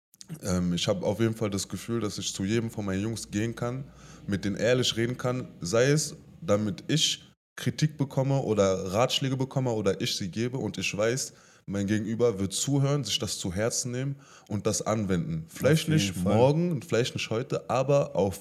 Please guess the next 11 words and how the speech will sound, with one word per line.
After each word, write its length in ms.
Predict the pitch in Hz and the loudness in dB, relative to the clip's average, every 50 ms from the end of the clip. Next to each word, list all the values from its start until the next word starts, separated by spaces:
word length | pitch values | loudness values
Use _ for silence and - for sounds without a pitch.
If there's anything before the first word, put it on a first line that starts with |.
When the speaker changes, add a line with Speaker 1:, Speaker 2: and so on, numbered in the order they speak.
| - - - | -14 -14 -8
Speaker 1:
Dauer. 380 | 101 90 107 110 120 127 131 | -4 0 2 4 6 6 4
Speaker 2:
Es 60 | 123 | 6
bleibt 300 | 110 117 120 139 - - | 4 4 4 4 2 2
in 80 | 127 123 | 0 0
seinem 200 | 104 110 107 107 | 2 2 0 0
Herz. 260 | 101 104 113 117 110 98 | 0 0 0 2 2 2
Speaker 1:
Es 140 | 95 - | 0 0
bleibt 320 | - 110 110 117 123 - - | 2 4 4 4 4 4 -2
in 80 | 113 | -4
seinem 200 | 95 104 101 101 95 | 0 0 0 0 2
Herz. 420 | 95 98 87 80 - - - - | 0 0 0 0 -2 -4 -6 -8